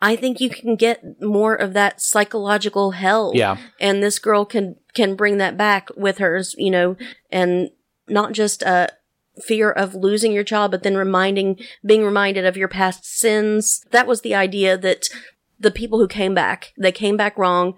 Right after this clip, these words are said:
Speaker 1: as in they came back from hell and brought all of its secrets.
Speaker 2: Right.
Speaker 1: So I can see why they would, why they would do that.
Speaker 2: Yeah, and, I mean, that scene in the trailer is like, "Hug your daughter."
Speaker 1: Yes.
Speaker 2: Was creepy as all get out. The other thing, too, that you get out of this is now that Gage is still alive,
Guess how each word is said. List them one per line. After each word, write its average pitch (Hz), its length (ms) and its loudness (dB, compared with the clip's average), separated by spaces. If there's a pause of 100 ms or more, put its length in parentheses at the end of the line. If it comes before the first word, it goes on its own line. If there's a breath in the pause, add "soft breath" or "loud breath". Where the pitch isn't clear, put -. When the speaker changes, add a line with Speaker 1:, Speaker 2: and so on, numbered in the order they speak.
Speaker 1:
as 190 140 -2
in 190 120 2
they 185 80 2
came 196 260 -2
back 196 180 -2
from 202 160 -2
hell 185 280 0
and 185 100 -6
brought 175 160 -2
all 151 240 2
of 180 100 -4
its - 180 -4
secrets. - 680 -4
Speaker 2:
Right. 113 380 2 (100)
Speaker 1:
So 185 480 2 (220)
I 208 140 2
can 269 180 -2
see 220 180 -2
why 190 200 2
they 185 120 0
would, 175 220 -2 (140)
why 185 280 0
they 156 120 -4
would - 180 -4
do - 140 -4
that. - 220 -6
Speaker 2:
Yeah, 160 200 6
and, 160 380 2 (120)
I - 60 0
mean, 165 180 4
that 170 220 4
scene 170 340 2
in 135 140 2
the 120 80 0
trailer 127 480 2
is 98 80 -6
like, 113 160 -4
"Hug 143 220 2
your 131 100 6
daughter." 120 460 0 (160)
Speaker 1:
Yes. 170 520 0
Speaker 2:
Was 120 200 2
creepy 139 440 0
as 120 160 2
all 120 200 2
get 120 260 0
out. 104 240 -2 (200)
The 196 120 4
other 339 160 4
thing, 233 240 2
too, 302 200 2
that 285 200 0
you 165 80 -2
get 202 320 2
out 147 180 4
of 117 100 -2
this 131 240 0
is 131 180 0
now 156 200 4
that 165 100 -4
Gage 151 300 2
is 139 120 -2
still 156 260 2
alive, 143 640 0